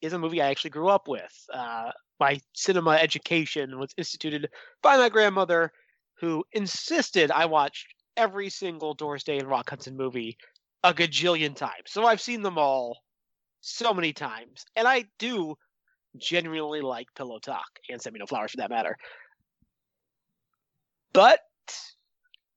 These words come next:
it's got a really bad pull in this bracket because Love Actually as a ten seed, I, I, I,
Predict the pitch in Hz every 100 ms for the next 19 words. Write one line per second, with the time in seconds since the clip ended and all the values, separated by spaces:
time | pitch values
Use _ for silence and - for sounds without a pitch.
0 | _ 202 240 - 196 127 123 135 143 180
1 | 160 147 131 147 143 139 - 135 123 143
2 | 139 127 123 - 147 135 - 127 - 160
3 | 175 175 160 214 277 - 156 - - 277
4 | 269 135 139 131 - 143 220 - 277 403
5 | - - - - _ _ _ _ _ _
6 | _ _ - 175 180 175 - 185 190